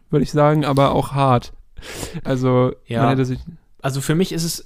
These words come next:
Speaker 2: muss ich sagen, eher kein Elfmeter. Es gab ja im
Speaker 1: Echt?
Speaker 2: Verlaufe des Spiels noch, äh, noch einen zweiten Elfmeter. Das war für mich eher einer als der,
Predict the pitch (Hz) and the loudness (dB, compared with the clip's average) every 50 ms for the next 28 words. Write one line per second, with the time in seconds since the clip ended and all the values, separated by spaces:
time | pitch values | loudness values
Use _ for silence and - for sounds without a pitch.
0 | - 127 139 160 151 160 143 - - 135 139 135 - 127 131 139 143 143 - - | -10 -6 -6 -4 -4 -4 -4 -2 -2 -2 -2 -2 -4 -4 -2 -2 -2 -2 -4 -4
1 | - 151 - 73 107 113 - - 104 104 104 - 127 139 151 156 - 127 - - | -4 -4 -2 -4 -6 -6 -6 -4 -4 -4 -4 -4 -4 -4 -4 -4 -6 -8 -6 -2
2 | - 127 131 - 139 131 131 - - 131 127 135 120 120 131 135 - 147 131 131 | -2 -2 0 2 2 2 2 2 2 0 0 2 2 2 2 0 0 -2 -4 -4
3 | - - - 131 135 147 143 - - 123 127 135 - - - - - 127 123 123 | -6 -4 -2 -2 -2 0 -2 -2 -2 -2 -2 -2 -4 -6 -10 -6 -4 -4 -2 -2
4 | 120 117 139 135 107 143 143 - - 123 131 - - 135 139 135 139 147 147 143 | -2 -2 -2 0 0 0 0 0 0 0 0 0 -2 -4 -4 -2 -2 0 0 0
5 | 123 123 120 123 123 127 - 131 123 120 117 - - 120 131 139 131 113 - 101 | 0 -2 -2 -2 -4 -2 -2 -2 -2 -2 -4 -6 -4 -2 0 2 2 0 0 -2
6 | 127 131 131 127 120 - 110 117 113 - - - - _ - 117 113 113 110 110 | -2 -2 -2 -2 -2 -4 -6 -6 -6 -6 -10 -10 -8 _ -2 0 0 0 0 0
7 | 113 113 | -2 -6